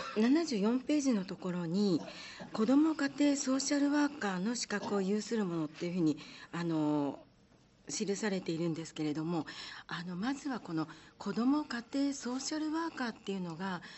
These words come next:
まあ、どんな専門職になるのか教えていただきたいと思います。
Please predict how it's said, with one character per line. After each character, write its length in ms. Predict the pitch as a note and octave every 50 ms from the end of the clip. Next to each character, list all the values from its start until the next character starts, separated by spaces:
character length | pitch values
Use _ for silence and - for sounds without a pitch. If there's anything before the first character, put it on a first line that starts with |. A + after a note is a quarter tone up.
| - - - - -
ま 80 | G#3 G#3
あ、 20 |
ど 120 | - A#3+
ん 140 | C4+ D4+ D#4+
な 120 | E4+ D#4+ D4
専 300 | - A#3+ A3+ G#3+ G#3+ G#3+
門 140 | G#3+ G#3+
職 260 | G#3 - F#3+ - - F#3+
に 120 | F3+ F3
な 140 | F3+ F#3 F3
る 100 | F#3 F#3
の 120 | F3 D#3+
か 280 | D#3+ - F3+ F3 D#3+ - -
教 160 | - - F3
え 40 | E3
て 120 | - F#3
い 40 | F3+
た 100 | - F#3
だ 120 | F3+ F3+
き 80 | - -
た 120 | - F#3+
い 60 | F3+
と 100 | F3+ -
思 140 | F3+ F3+ F3+
い 80 | F3 F3+
ま 100 | F3 - - -
す。 320 | - - - - - -